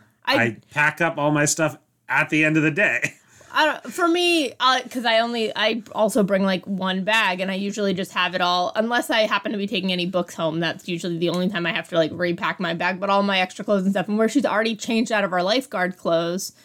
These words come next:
Speaker 1: it makes sense that she'd already be
Speaker 2: <laughs> Okay, so she changed out of her lifeguard clothes. She was like,
Speaker 1: "I'll put 'em in my bag 'cause, so I
Speaker 2: Put,
Speaker 1: don't
Speaker 2: put,
Speaker 1: forget 'em."
Speaker 2: okay. And then she was just hanging out at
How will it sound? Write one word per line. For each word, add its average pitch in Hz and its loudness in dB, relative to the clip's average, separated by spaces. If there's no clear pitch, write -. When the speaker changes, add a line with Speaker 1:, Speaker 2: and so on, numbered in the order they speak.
Speaker 1:
it 220 -8
makes 220 -2
sense 262 -2
that 190 -4
she'd 190 -2
already 180 2
be 180 -2
Speaker 2:
<laughs> - -8
Okay, 156 2
so 139 2
she 143 2
changed 196 -2
out 170 2
of 190 0
her 185 2
lifeguard 156 2
clothes. 123 2
She 139 2
was 117 2
like, 113 2
Speaker 1:
"I'll 190 -18
put 233 0
'em 226 2
in 226 -2
my 220 0
bag 202 0
'cause, 196 -12
so - -10
I 185 0
Speaker 2:
Put, 175 2
Speaker 1:
don't 160 0
Speaker 2:
put, 170 -2
Speaker 1:
forget 190 2
'em." 185 2
Speaker 2:
okay. - -2
And 147 2
then 143 0
she - 0
was 147 6
just 143 -2
hanging 143 0
out 139 0
at 123 0